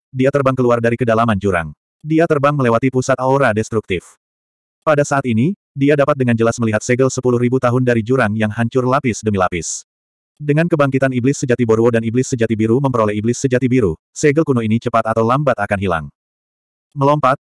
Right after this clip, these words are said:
dia mengikuti jalan yang tersegel. Dia tidak melihat kultivator lainnya.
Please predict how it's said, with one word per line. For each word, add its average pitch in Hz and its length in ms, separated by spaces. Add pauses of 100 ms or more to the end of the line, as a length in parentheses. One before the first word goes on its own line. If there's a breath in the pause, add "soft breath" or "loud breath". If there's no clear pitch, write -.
(140)
dia 139 180
mengikuti 143 380
jalan 120 320
yang 117 180
tersegel. 98 540 (160)
Dia 160 260
tidak 143 240
melihat 123 240
kultivator 135 600
lainnya. 104 420